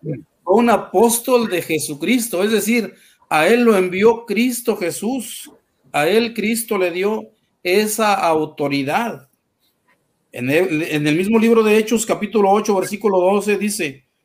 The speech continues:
"Pero cuando creyeron a Felipe,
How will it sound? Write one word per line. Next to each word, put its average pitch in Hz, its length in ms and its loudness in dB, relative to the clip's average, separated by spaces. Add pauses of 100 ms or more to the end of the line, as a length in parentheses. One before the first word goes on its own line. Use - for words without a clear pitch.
(260)
"Pero 135 360 -4
cuando 131 440 -2
creyeron 131 560 -2
a 220 80 2
Felipe, 214 680 -2